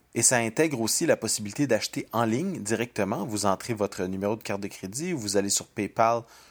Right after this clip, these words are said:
automatiquement à l'intérieur de Coco Boutique. Vous pouvez, euh,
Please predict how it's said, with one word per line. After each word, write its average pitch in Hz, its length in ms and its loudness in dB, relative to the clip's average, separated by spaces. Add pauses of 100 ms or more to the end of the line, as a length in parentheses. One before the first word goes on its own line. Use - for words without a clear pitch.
(140)
automatiquement 131 720 0
à 123 100 4
l'intérieur 131 500 2
de 107 120 -4
Coco - 280 -8
Boutique. 107 460 -4 (1400)
Vous 120 160 -6
pouvez, 127 520 0
euh, 101 460 2